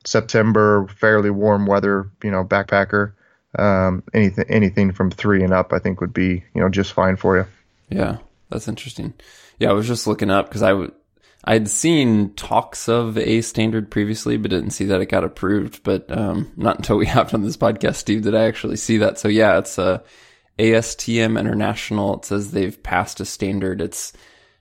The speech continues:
Speaker 2: F F three three four zero dash one eight, and it's saying it will be rolling out kind of at the consumer level in twenty twenty. But,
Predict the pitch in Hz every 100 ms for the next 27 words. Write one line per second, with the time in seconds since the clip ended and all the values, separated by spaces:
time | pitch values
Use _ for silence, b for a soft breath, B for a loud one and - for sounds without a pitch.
0 | b 113 - - 104 98 - - - 107
1 | 104 104 104 - - 147 127 - 123 113
2 | 107 - 117 110 101 110 107 107 104 110
3 | 110 107 107 107 107 107 - - - 95
4 | - 107 107 - 101 104 101 95 101 92
5 | 95 85 - 104 98 92 - - 104 -
6 | 98 98 101 - - - - - - 98
7 | 92 85 92 -